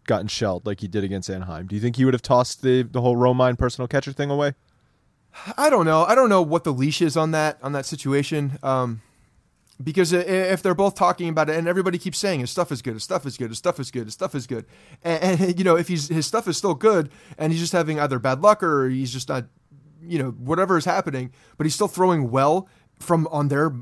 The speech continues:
Speaker 2: from what they think, uh, to Romine, then, you know, I don't know if they're gonna change it. As a fan, when you're looking at it, it, you know, and you see these every other start's a bad start, like, why, why is it better with Romine? I don't get it,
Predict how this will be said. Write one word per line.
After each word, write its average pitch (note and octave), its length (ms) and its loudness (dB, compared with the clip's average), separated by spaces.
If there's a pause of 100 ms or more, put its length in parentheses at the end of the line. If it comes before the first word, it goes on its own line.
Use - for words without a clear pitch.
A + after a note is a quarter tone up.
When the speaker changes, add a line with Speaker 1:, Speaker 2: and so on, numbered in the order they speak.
(260)
Speaker 2:
from D3 160 0
what D3 160 0
they D#3 120 0
think, F#3 360 -4 (380)
uh, D3 200 2
to D#3+ 120 -4
Romine, F3 400 2
then, D#3 360 0
you C#3 100 -4
know, D3 80 0
I D3 120 2
don't E3 120 -2
know E3 120 0
if F3 80 -4
they're C#3+ 100 -2
gonna A2+ 160 -8
change A2 260 -12
it. - 100 -18 (320)
As D#3 180 -4
a D3 80 -2
fan, E3+ 260 0
when E3+ 100 2
you're C#3 100 -2
looking F#3+ 320 -6
at A3+ 100 -2
it, A3 220 -2
it, D3 160 -8
you D#3+ 160 -6
know, C3+ 240 -4
and C#3 100 -4
you D3 80 -4
see D#3+ 160 -8
these D3 200 -6
every D3 200 -2
other C#3+ 160 0
start's D3 260 -2
a C#3 40 -6
bad C3 220 -2
start, F3+ 320 -2
like, B2+ 140 -8 (320)
why, D#3 360 2
why B2+ 540 0
is F3 160 2
it - 180 -2 (240)
better D#3 260 2
with C#3+ 180 0
Romine? A2+ 360 -2
I B2 80 -6
don't C3 160 -2
get B2 160 -2
it, - 100 -16